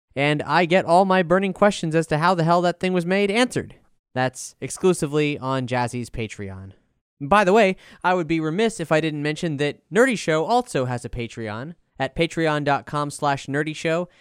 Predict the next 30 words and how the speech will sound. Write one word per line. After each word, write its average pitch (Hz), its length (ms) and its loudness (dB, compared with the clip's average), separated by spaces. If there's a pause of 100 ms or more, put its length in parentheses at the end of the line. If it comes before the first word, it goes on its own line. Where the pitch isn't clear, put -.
(120)
and 185 360 -4
it 180 240 -2
helps 165 360 0
fund 156 400 -2 (140)
the 147 380 -4
entire 147 800 -4 (120)
Nerdy 135 240 0
Show 131 220 -2
network, 104 500 -8 (280)
enabling 165 440 0
us 170 200 -4
to 151 240 -2
keep - 280 -4
making 175 280 -4
podcasts, 180 800 -4
to 147 400 -4 (280)
pay 160 200 0
our 160 200 0
rent 175 360 -2 (280)
and 135 280 -4
electric 175 400 -4
bills 131 340 0 (180)
and 151 120 0
everything 214 340 -2
we 208 140 -2
need 202 300 -4 (260)
to 208 360 -2 (220)
continue 226 400 -2
to 220 300 -4
exist. 147 640 -4